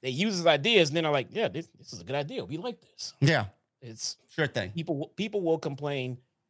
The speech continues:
Speaker 1: T K needs to do what T K thinks is best for his company. And we can sit here and complain about it or praise it. And for this hire, I'm gonna put it over as being a good idea. Um, even if it doesn't work out, bro,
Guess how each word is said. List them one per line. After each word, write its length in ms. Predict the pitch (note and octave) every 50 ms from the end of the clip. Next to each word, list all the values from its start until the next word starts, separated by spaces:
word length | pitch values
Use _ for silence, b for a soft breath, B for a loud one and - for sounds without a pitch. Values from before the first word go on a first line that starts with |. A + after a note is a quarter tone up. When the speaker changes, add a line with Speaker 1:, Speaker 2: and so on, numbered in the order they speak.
| _ _ _ _ _ _ -
Speaker 1:
T 160 | - A3 G#3
K 200 | F3 - F#3 F3
needs 200 | D#3 D#3 D3 C#3
to 60 | D3+ C#3+
do 220 | A#2+ C#3+ D3 C#3
what 260 | C3+ B2+ B2+ A#2+ G#2
T 180 | - - F3 C#3+
K 300 | - D#3 C#3 B2 A#2 G#2+ _ _ -
thinks 240 | C#3 B2+ A#2 -
is 120 | B2 G#2+ G#2
best 460 | F#2+ F2+ B2 B2+ A#2+ A#2 - - -
for 160 | - B2 A#2+
his 120 | A2 G2+ -
company. 500 | - C3+ B2 A#2+ B2 A#2 A#2 A2 A2 _ _ _ _ _ _ _ _ _ _ _ -
And 400 | A#2 A2+ A2+ A2 A2 A2 G#2+ A2
we 120 | D3+ G3+
can 140 | F3+ F3+ D3
sit 140 | - - E3+
here 120 | D3+ D3
and 140 | C3+ B2+ C3
complain 340 | D3 C3 A#2+ - F3+ F3+ F3+
about 220 | E3 E3 E3 D#3
it 80 | D#3 D3+
or 60 | C#3+
praise 340 | C3+ - F#3 E3+ D3+ A2+ F2
it. 180 | - - _ _ -
And 280 | A#2+ A#2 A2+ A#2 A2+ -
for 100 | B2+ -
this 180 | - F3+ F3 -
hire, 420 | F#3+ F3 D#3+ E3 E3 D#3 D3+ D#3 -
I'm 120 | B2+ C3 D3+
gonna 160 | D3 C3+ C3
put 180 | C3 - D#3
it 100 | C#3 B2+
over 260 | B2 C3 C3 B2 B2 A#2+
as 140 | A2+ G#2+
being 200 | A2 B2+ B2+ A#2
a 60 | A2 G#2+
good 160 | G2+ C3 A#2+
idea. 420 | G#2+ G#2 G#2 A2 G#2 F#2+ F2 F2 _ _ _ _ _ _ _ _ _ _ _ -
Um, 460 | G#2+ G#2 G#2 G#2 G#2 G2+ G2+ A2+ A2+ _ _ _ _ _ -
even 240 | A3 A3+ A3 A3+ G#3
if 120 | F#3+ -
it 80 | F#3+ D3+
doesn't 280 | C#3+ D#3 C#3+ D#3 D3
work 200 | C3+ C#3+ C#3 C3
out, 240 | C#3+ C3+ B2 G2 E2+
bro, 260 | G2+ G#2+ G2+ G2+ G#2+